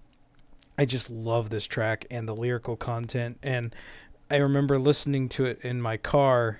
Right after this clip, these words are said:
you know, when I first started driving, and just that, like, that freedom of, of being on the road and kind of listening to it. And, you know, it's, it's about, like, you know, just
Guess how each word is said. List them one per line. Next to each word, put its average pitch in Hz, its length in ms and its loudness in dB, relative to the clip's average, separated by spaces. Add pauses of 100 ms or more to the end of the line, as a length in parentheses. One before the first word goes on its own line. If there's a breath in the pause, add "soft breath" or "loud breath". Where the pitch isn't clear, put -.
(140)
you 127 140 -6
know, 120 80 -4
when 113 120 -4
I 107 60 -4
first 135 300 0
started 123 320 -2
driving, 117 680 0 (480 loud breath)
and 120 200 -2
just 123 220 -4
that, 113 280 0
like, 120 220 0
that - 180 -2
freedom 131 540 0
of, 117 160 -6
of 120 300 -8
being 131 200 -2
on 120 140 0
the 117 80 -2
road 117 360 0
and 113 140 -6
kind 131 160 -2
of 117 80 -4
listening 120 400 -4
to 123 200 -6
it. - 140 -8
And, 113 260 -12 (840 loud breath)
you 143 120 -2
know, 117 140 -2
it's, - 440 -4 (760 loud breath)
it's 139 260 0
about, 135 400 2
like, 120 260 -4
you 151 100 -2
know, 135 120 0
just 120 340 -6